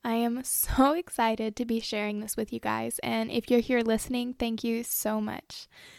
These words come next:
So this is episode one, and we're just gonna be going over what you're listening to and who you're listening to. So my name is Isabel Wells.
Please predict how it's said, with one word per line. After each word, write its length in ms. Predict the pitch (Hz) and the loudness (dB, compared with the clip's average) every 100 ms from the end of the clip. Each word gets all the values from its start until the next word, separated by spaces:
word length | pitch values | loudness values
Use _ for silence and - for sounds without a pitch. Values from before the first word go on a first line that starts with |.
| - | -20
So 280 | - 254 247 | -2 2 2
this 260 | 240 254 - | 2 0 0
is 60 | |
episode 460 | - 277 277 302 302 | 0 2 4 4 4
one, 340 | 247 226 277 381 - | 2 0 0 -4 -4
and 400 | 262 254 247 247 | 0 2 0 0
we're 120 | 302 | -2
just 200 | 370 359 | -2 -4
gonna 140 | 359 330 | -2 -2
be 100 | 294 | 0
going 320 | 254 240 233 | 0 2 2
over 340 | 220 220 214 | 2 2 2
what 400 | 214 - 233 302 | -2 0 2 2
you're 140 | 320 311 | 2 2
listening 480 | 302 - 294 269 | 2 2 2 2
to 340 | 262 254 254 254 - | 2 2 2 0 -2
and 400 | 220 214 208 214 - | 0 0 -2 -6 -2
who 60 | 220 | -2
you're 240 | 196 - | -2 -6
listening 400 | - - - 277 | -8 -10 -8 -10
to. 300 | - - 311 - _ - - - | -6 -6 -6 -10 _ -18 -18 -14
So 400 | - 262 262 262 | -4 0 2 2
my 260 | 254 233 240 | -2 -2 -2
name 200 | 269 320 | -2 -2
is 100 | - | -2
Isabel 380 | 233 262 285 285 | 0 2 4 4
Wells. 460 | 226 226 277 - | 2 0 -2 -4